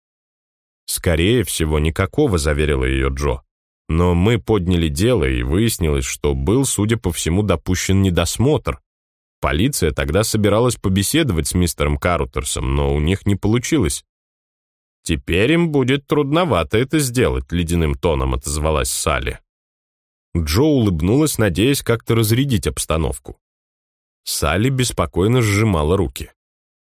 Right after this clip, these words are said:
«Это просто формальность», сказала Джо, хотя ей уже начинало казаться, что дело обстоит несколько серьёзнее. «Вот как», ответила Салли.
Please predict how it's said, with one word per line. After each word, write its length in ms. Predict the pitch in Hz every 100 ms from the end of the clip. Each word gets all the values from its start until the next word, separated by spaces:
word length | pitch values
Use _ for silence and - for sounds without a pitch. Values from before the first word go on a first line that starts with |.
| _ _ _ _ _
«Это 340 | 127 131 143 135
просто 460 | - 123 156 -
формальность», 720 | 143 135 147 135 92 62 -
сказала 440 | - 85 73 62 60
Джо, 300 | 62 57 - _ _
хотя 360 | _ 76 76 101
ей 260 | 73 65 110
уже 220 | 131 139
начинало 500 | 135 - 78 90 123
казаться, 480 | 107 80 90 - 117
что 220 | - 101
дело 340 | 73 85 113
обстоит 520 | 127 - 80 87 113
несколько 540 | 90 90 90 - 95 104
серьёзнее. 720 | - 123 90 64 64 62 - _ _ _ _ _ _ _
«Вот 480 | 73 64 78 95 -
как», 260 | 175 190 -
ответила 540 | 160 - 107 - 80 78
Салли. 480 | - 69 64 -